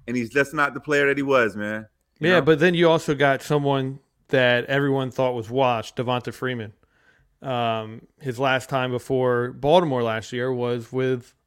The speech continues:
Speaker 2: I wanna say, the Giants. And
Speaker 1: Mm-hmm.
Speaker 2: they call him up, what, a year or two out, and he pops in and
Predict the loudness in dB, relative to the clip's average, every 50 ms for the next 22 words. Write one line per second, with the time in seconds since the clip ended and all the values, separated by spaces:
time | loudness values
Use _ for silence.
0 | _ _ _ _ _ _ _ _ _ _ -8 -6 -6 -6 -4 -4 -2 -2 -2 0
1 | 0 0 2 2 0 -2 -4 -8 -14 -20 -20 _ -16 -10 -6 -4 -2 -2 -2 -2
2 | -2 -4 -6 -6 -8 -10 -12 -14 -16 -18 -20 -20 _ _ _ _ _ _ _ -4
3 | -4 0 2 2 2 2 2 2 2 2 2 2 2 2 0 2 0 0 0 0
4 | 0 0 -2 -2 0 2 2 4 4 2 2 0 -4 -10 _ _ _ -6 -4 -4
5 | -4 -4 -6 -6 -8 -8 -4 0 0 0 0 0 -2 -4 -4 -2 -4 -6 -8 -10